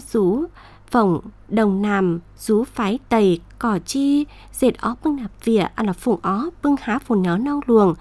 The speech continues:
rú phồng tổng biên Bắc Bộ cánh Hòa Bình Sơn Là, cỏ chi mi phà phồn nhớ, bưng tỉnh Thanh Hóa, Nghệ An, Hà Tĩnh, Quảng Bình, hư cỏ chi mi phà phồn nhớ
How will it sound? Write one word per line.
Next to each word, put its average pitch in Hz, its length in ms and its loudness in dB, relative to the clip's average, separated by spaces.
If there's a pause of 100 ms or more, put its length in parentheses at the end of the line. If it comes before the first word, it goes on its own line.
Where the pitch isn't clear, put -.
(300)
rú 220 200 0
phồng 202 360 0 (100)
tổng 214 240 0
biên 277 200 -2
Bắc 196 200 -8
Bộ 233 160 2
cánh - 140 -4 (100)
Hòa 226 220 -4
Bình 220 220 0
Sơn 196 300 -4
Là, 196 300 -2 (300)
cỏ 240 100 2
chi 285 200 -2
mi 294 180 2
phà 233 240 -2
phồn 202 260 -2
nhớ, 185 300 0 (420)
bưng 311 120 2
tỉnh 226 200 2
Thanh 208 180 -2
Hóa, 180 340 -4
Nghệ 254 200 0
An, 202 220 -2
Hà 214 140 -8
Tĩnh, - 300 -4 (120)
Quảng 220 260 -2
Bình, 208 260 2 (340)
hư 285 160 2
cỏ 240 180 -2
chi - 220 -6
mi 294 160 0
phà 233 220 -2
phồn 208 240 -2
nhớ 185 140 -2